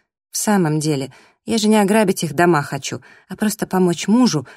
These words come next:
обрести прежний облик. Отличная система, очень продуманная.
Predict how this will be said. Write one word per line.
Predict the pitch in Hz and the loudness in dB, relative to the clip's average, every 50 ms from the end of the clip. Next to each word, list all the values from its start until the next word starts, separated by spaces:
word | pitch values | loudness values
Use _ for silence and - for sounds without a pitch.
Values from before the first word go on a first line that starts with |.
| - | -10
обрести | - 151 151 175 165 - - - 233 | -8 -4 -2 -2 -2 -4 -4 -6 -4
прежний | - - 190 202 180 185 208 220 | -2 0 0 0 2 2 2 2
облик. | 202 160 135 117 113 113 113 - - - _ _ _ _ _ _ _ _ _ _ _ _ _ _ _ _ | 2 0 -2 -4 -8 -10 -12 -12 -16 -20 _ _ _ _ _ _ _ _ _ _ _ _ _ _ _ _
Отличная | - 165 151 - 185 233 226 - - 240 240 220 | -8 -6 -2 0 0 0 0 0 0 2 2 2
система, | 196 - - 175 - - - 139 123 120 120 - - - | 2 0 -2 -4 -4 -4 -6 -4 -2 -2 -2 -4 -4 -4
очень | - 208 226 - - 302 277 285 | -4 -4 -4 -2 -2 -4 -2 0
продуманная. | 285 277 277 226 202 208 165 147 147 131 127 123 123 - | 0 0 0 2 2 2 2 2 0 0 -2 -2 -4 -6